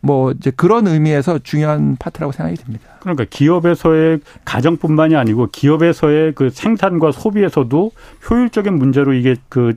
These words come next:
Speaker 2: 그 돼야 된다라는 부분 때문에 제가 그 부분이 좀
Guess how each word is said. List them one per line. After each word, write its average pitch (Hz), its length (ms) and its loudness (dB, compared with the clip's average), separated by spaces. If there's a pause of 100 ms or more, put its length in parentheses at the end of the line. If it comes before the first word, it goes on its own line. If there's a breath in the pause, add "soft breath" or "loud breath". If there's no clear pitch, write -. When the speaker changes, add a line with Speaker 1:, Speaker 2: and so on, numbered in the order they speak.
Speaker 2:
그 117 300 -2 (160)
돼야 120 160 0
된다라는 120 480 0
부분 101 320 -4 (240)
때문에 92 680 -4
제가 143 200 -4
그 139 220 -4
부분이 220 400 0
좀 139 240 2